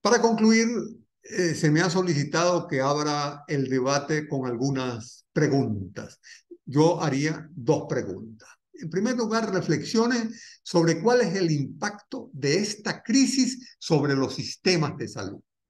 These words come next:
Esta crisis que ocasiona en el sistema de salud. Y en segundo lugar, una segunda pregunta, que es: ¿qué habría que hacer? ¿Qué podemos hacer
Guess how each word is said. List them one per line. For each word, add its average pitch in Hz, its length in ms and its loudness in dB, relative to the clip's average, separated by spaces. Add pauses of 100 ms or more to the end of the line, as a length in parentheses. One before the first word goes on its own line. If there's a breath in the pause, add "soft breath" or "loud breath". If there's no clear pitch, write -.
(320)
Esta 175 320 0
crisis 180 380 -2
que 185 80 2
ocasiona 170 760 0 (220)
en 139 140 -4
el 117 140 -2
sistema 120 420 -4
de 110 120 -2
salud. 107 320 -8 (480 loud breath)
Y 170 140 4
en 165 100 4
segundo 196 380 2
lugar, 190 340 2
una 175 200 0
segunda 165 440 -4
pregunta, 185 460 -2
que 185 80 -4
es: 160 180 -8
¿qué 214 380 0 (380)
habría 156 520 0
que 160 120 -2
hacer? 160 480 -2
¿Qué 214 100 2
podemos 196 540 2
hacer 214 340 -2